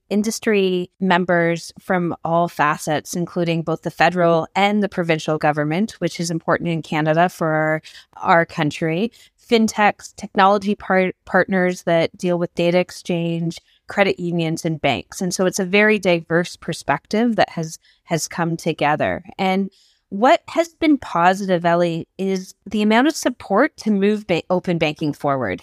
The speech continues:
and the drive and the need that customers are at the center and that this is important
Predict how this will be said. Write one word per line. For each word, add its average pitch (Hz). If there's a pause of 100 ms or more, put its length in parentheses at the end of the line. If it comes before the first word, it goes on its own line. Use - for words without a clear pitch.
(100)
and 190 (180)
the 190
drive 196
and 233
the 190
need 180
that -
customers 202
are 180
at 170
the 180
center 170
and 180
that 175
this 196
is 233
important 180